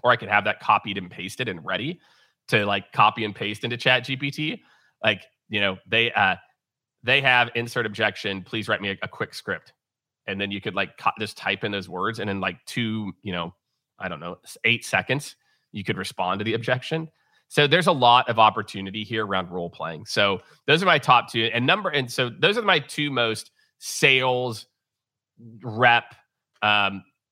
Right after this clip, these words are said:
deal related ones. But that means coaching is a mix of skill building and deal coaching. I wanna call that out real quick for any of my leaders out there, is think of the difference between skill building, which takes time, et cetera,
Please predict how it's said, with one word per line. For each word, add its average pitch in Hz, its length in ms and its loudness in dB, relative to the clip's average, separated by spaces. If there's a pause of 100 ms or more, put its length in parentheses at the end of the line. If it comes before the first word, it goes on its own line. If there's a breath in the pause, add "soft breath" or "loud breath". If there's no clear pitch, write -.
(160)
deal 139 420 2
related 92 440 -8
ones. - 320 -16
But 185 240 0
that 190 80 -6
means 185 260 -4
coaching 185 400 0
is 113 140 0
a - 20 -6
mix 95 280 -4
of 92 100 -14
skill 101 260 -6
building 95 400 -4
and 92 240 -6
deal 90 220 -8
coaching. - 360 -14
I 107 60 -8
wanna 123 160 0
call 127 220 4
that 104 140 0
out 98 200 2
real 92 100 -6
quick - 260 -12
for 98 120 -6
any 98 80 -4
of 92 60 -6
my 90 80 -4
leaders 92 360 -10
out 87 160 -8
there, 90 280 -12 (1040)
is 104 340 -2 (360 soft breath)
think 139 160 2
of 139 100 -6
the 127 60 -2
difference 113 340 -2
between 101 340 -8
skill 135 360 0
building, 117 460 0 (280)
which 101 200 -8
takes 104 260 -4
time, 117 340 2
et 104 120 -8
cetera, 120 520 2